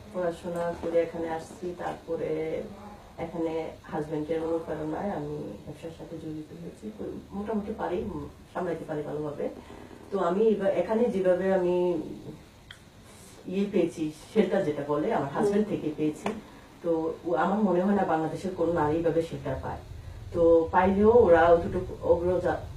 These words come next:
Speaker 1: অগ্রগতি করতে পারবে না এই কারণে, কারণ বাংলাদেশে অনেক প্রতিবন্ধকতা আছে সামাজিকভাবে, অনেক বেশি। তো আমি এখানে এই দিক দিয়ে আমি সাকসেস আমি বলতে পারবো। আমি পিছনে আমার হাজবেন্ড ভালোভাবে ছিল, গার্ড করেছে আমাকে। তো এই জন্য আমি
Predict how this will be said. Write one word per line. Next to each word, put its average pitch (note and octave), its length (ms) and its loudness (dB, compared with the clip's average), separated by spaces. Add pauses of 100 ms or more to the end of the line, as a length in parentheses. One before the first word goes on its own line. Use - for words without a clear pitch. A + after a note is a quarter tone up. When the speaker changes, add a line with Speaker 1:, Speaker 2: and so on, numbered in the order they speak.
(180)
Speaker 1:
অগ্রগতি G#3 440 4
করতে - 220 -2
পারবে F#3+ 260 2
না G3 180 0
এই F#3 180 0
কারণে, D#3+ 420 4
কারণ E3 200 -2
বাংলাদেশে E3 640 -4
অনেক E3+ 400 0 (500)
প্রতিবন্ধকতা D3 640 -4
আছে E3 260 -10 (160)
সামাজিকভাবে, D3+ 600 -8 (500)
অনেক G3 300 2
বেশি। D3+ 340 -4 (480)
তো D#3 320 -2 (300)
আমি F#3+ 220 4
এখানে F3 540 4 (380)
এই G3 80 2
দিক - 220 -4
দিয়ে F3 100 0
আমি D3+ 100 0
সাকসেস D#3+ 340 -2
আমি D3+ 140 -2
বলতে D3+ 200 -2
পারবো। D3 420 -6
আমি D3 280 -8 (140)
পিছনে E3 260 -4
আমার D3+ 180 0
হাজবেন্ড D3+ 400 -4 (380)
ভালোভাবে D3+ 360 0 (100)
ছিল, D#3 180 -4 (120)
গার্ড C#3+ 240 -6
করেছে D3+ 260 -6
আমাকে। D3+ 300 -8 (760)
তো G3+ 80 -4
এই G3 160 2
জন্য F#3+ 260 0
আমি F3+ 300 4